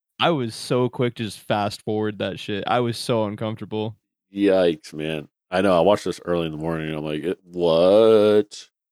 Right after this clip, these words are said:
Speaker 2: It was a lore dump.
Speaker 1: Dude, um, that it, like, imagine that's the worst timing if someone were to walk in you watching Hatchet Two.
Speaker 2: I know, and if you can listen, if you, like,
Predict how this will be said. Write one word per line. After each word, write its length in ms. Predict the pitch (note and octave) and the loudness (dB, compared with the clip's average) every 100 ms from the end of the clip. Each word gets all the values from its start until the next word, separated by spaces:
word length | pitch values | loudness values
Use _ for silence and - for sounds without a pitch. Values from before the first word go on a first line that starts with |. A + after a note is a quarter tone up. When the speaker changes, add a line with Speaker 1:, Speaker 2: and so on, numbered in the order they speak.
| _ | _
Speaker 2:
It 60 | F#2+ | -6
was 80 | F2 | -2
a 140 | E2 | -2
lore 400 | D#2 E2 F#2 G#2+ | -2 2 6 6
dump. 480 | F#2+ F2 F2+ F2+ - _ _ _ _ _ _ _ _ - - | 4 2 2 -2 -8 _ _ _ _ _ _ _ _ -20 -14
Speaker 1:
Dude, 280 | A2 G2+ G#2 - | -10 -8 -6 -6
um, 200 | C#3 A#2 _ _ _ _ _ C3 | -6 -8 _ _ _ _ _ -2
that 200 | D3 D#3 | 0 0
it, 120 | D#3 | 0
like, 160 | D3 C3+ | 0 0
imagine 600 | B2 A#2 A2+ A2+ G#2 G#2+ | -2 -2 -2 -4 -6 -6
that's 200 | B2 - | -6 -4
the 120 | G#2+ | -2
worst 540 | G#2+ G2+ G#2 G#2+ - | -2 -2 -2 -2 -6
timing 400 | - G#2 G#2 G2+ | -8 -6 -4 -4
if 120 | G2 - | -6 -6
someone 320 | G#2+ G#2 G#2 | -8 -6 -6
were 100 | G2+ | -8
to 80 | G2 | -4
walk 320 | F#2+ G2+ A2 | -4 -4 -6
in 100 | G#2 | -8
you 160 | G#2 | -8
watching 380 | G2+ G2 G2+ G#2+ | -6 -6 -6 -8
Hatchet 380 | G#2 G2 - F#2 | -8 -8 -10 -12
Two. 440 | G2+ G2 G2 A2+ - _ _ | -8 -6 -6 -8 -14 _ _
Speaker 2:
I 60 | F#2+ | 0
know, 140 | F#2 | 2
and 80 | F2+ | 2
if 120 | F2 | -2
you 80 | A2 | -4
can 260 | G#2 G#2+ G2 | -2 -2 -2
listen, 260 | F#2+ - - | -4 -6 -14
if 160 | G2 | -8
you, 120 | A2 G2+ | 0 0
like, 160 | F#2 | 0